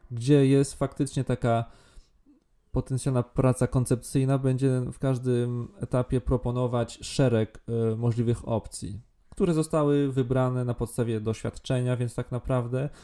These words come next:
dobrze zbudowany wzór będzie proponować użytkownikowi wszystkie możliwe opcje, na ki-, na, na, na jakie może albo przynajmniej powinien wpaść, więc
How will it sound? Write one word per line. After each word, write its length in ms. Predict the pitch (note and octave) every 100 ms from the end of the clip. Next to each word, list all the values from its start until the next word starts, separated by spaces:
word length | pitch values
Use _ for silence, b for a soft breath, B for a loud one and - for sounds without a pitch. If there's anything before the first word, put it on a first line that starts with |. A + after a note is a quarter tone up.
| B
dobrze 260 | C#3 D3+ D#3
zbudowany 420 | D3 C#3+ C3+ C3
wzór 380 | A#2+ B2 C#3 E3 b b b
będzie 200 | C#3 C#3
proponować 560 | D3 C#3+ D3 C#3 C3+ -
użytkownikowi 960 | C3 C3 - B2 C3 B2 C#3+ A#2+ C3+ E3+ b b b b _
wszystkie 600 | - - E3 - D#3 D3 - _
możliwe 380 | C3+ C3+ C3+ C3+
opcje, 260 | C3+ C3+ C#3
na 140 | B2
ki-, 200 | - -
na, 200 | B2+ B2 A#2+ - -
na, 400 | B2 A#2+ A#2+ A#2
na 100 | A#2
jakie 340 | B2 A#2+ A#2+ A#2 - _ _ _ _
może 580 | B2+ A2+ D#3 C#3 C#3 C#3+
albo 280 | - A#2+ A#2
przynajmniej 300 | A2+ A#2+ A#2+
powinien 600 | - B2 B2 A2+ G#2 G2
wpaść, 600 | - - G#2+ G#2 - - -
więc 360 | B2+ B2+ -